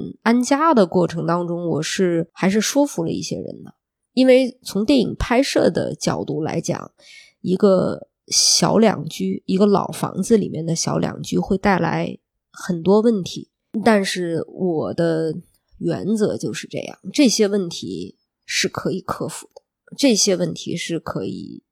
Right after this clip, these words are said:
想办法的，它不是原则性的问题。但是文善，文善这个人的，他的一路走过来，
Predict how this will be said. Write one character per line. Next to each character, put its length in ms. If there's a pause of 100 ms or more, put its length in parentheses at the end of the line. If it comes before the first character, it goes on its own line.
想 320
办 200
法 260
的， 140 (200)
它 140
不 120
是 440
原 280
则 160
性 180
的 120
问 160
题。 260 (1120)
但 160
是 140
文 200
善， 460 (380)
文 260
善 360
这 160
个 100
人 340
的， 580
他 320
的 240
一 200
路 260
走 280
过 220
来， 260